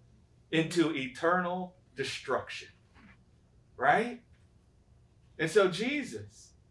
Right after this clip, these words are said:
looked at the words of the law. You know, see, the, the nat-, Paul would come and say, "The natural mind can't understand the things of God,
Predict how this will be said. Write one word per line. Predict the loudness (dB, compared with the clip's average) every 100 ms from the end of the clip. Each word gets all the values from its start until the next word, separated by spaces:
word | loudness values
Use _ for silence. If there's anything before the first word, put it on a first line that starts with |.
| _
looked | 0 0 0
at | 0
the | 0
words | 2 0 0
of | -6 -4
the |
law. | -6 -4 -6 -10 _ _ _ _ _ _ _ -20 _ _ _ _ -2
You | 0
know, |
see, | 0 2
the, | 4 6
the | 6 6
nat-, | 6 6 8
Paul | 8 10
would | 6
come | 2
and | 4
say, | 4
"The | 6
natural | 4 4 2 2
mind | 0 2
can't | 0 0
understand | -2 -4 -4 -4 -4
the | -4
things | -2 -4 -6
of | -6
God, | -4 -4